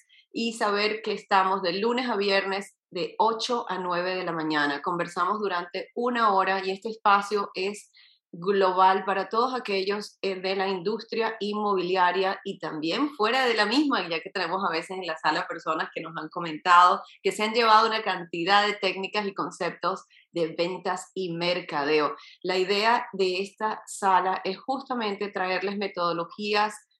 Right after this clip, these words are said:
probadas y dejarles todo para que su producción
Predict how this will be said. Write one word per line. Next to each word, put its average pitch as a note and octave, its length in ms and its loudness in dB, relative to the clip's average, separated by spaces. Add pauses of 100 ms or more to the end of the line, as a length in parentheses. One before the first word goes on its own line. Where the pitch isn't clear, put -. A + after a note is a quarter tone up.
probadas G3 920 4 (360)
y B3 400 -6 (240)
dejarles G3+ 880 0 (500)
todo A#3+ 680 2
para F3+ 260 0
que F3 140 -2
su B3+ 260 -6
producción G#3+ 760 -2